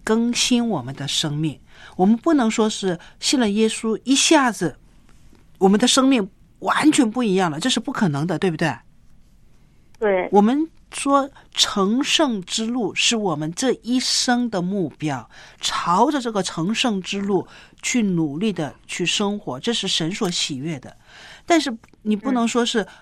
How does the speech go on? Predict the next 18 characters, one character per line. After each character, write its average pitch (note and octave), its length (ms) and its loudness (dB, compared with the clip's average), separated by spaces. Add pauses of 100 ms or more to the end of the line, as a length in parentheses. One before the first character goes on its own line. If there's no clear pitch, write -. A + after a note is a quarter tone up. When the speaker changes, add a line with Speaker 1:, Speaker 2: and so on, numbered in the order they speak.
(120)
Speaker 1:
哎 A#3+ 120 2
呀， G3+ 220 0
我 F3 120 0
今 G#3+ 200 -6
天 A3 400 -2 (640)
做 B3 140 -4
错 A#3+ 320 -2
了， D3+ 160 -4 (460)
所 - 160 0
以 C#4 120 2
神 G3+ 240 0
是 G#3+ 140 -4
不 G#3+ 80 -8
是 A#3 140 -6
要 G3+ 160 0
惩 C#3+ 260 -6
罚 C#3+ 240 -10
我？ D3+ 340 -8